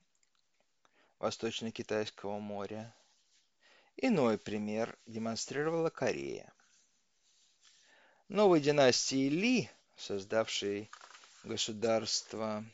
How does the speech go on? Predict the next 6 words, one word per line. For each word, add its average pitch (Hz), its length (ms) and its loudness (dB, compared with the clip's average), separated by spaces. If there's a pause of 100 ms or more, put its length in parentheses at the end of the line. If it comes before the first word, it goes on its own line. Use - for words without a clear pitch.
(140)
Чосон – 131 800 0 (1700)
удалось 220 480 10
справиться 220 720 8
с - 60 -6
тяжелейшими 160 840 2
испытаниями: 85 1120 -6